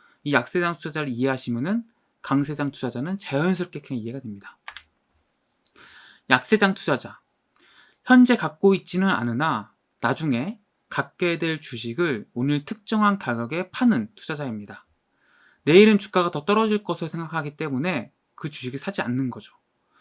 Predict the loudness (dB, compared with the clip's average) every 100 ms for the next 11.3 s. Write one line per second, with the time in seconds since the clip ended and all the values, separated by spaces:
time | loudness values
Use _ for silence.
0 | _ -20 -8 0 2 2 4 6 8 8
1 | 6 0 0 0 -2 -4 -6 -2 -2 -2
2 | -2 -4 -6 -4 -2 -2 -2 -4 -4 -4
3 | -4 -8 -10 -12 -2 2 4 2 0 -6
4 | -6 -8 -8 -8 -8 -10 -12 _ _ _
5 | _ _ -8 -6 -4 -2 -2 -2 -4 0
6 | 0 -2 -8 -8 -8 -6 -8 -6 -2 -2
7 | -2 -6 -10 -18 _ _ _ _ _ -4
8 | 0 -2 -2 _ _ _ -4 -2 -4 -6
9 | -6 -6 -2 0 0 -2 -4 -4 -6 -2
10 | 0 0 0 0 -2 -6 -6 -4 -2 -2
11 | -2 -2